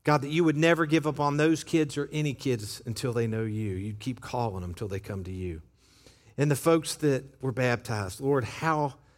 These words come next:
beautiful a picture of that we saw this morning.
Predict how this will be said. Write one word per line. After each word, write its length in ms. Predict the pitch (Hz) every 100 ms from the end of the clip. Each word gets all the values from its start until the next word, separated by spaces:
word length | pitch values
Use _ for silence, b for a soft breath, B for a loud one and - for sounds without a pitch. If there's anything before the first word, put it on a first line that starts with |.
| b b b -
beautiful 420 | 147 175 165 143
a 60 | 139
picture 460 | 139 135 - 120
of 80 | 110
that 300 | 110 95 98 _ _ _ _ _ _ _ _
we 120 | - 110
saw 260 | 123 107
this 220 | 101 -
morning. 320 | 107 95 85